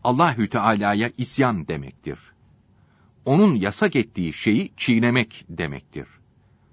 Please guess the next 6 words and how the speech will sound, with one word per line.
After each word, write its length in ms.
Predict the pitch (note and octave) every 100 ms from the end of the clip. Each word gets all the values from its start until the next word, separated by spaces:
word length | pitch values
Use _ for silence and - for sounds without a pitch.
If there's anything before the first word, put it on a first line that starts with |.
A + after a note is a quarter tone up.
| _ _ _ _ -
Bu 80 | E3+
yasakların 640 | C3+ A#2 A#2 - A2 G#2 -
en 300 | D3 D#3+ G#2
büyüğü 420 | F#2 D#2+ D#2 B2 C3+ _ _
elbette 560 | - F#3 A#2 G2+ - D#3+
şirktir, 680 | - - A2+ - F#2+ D#3+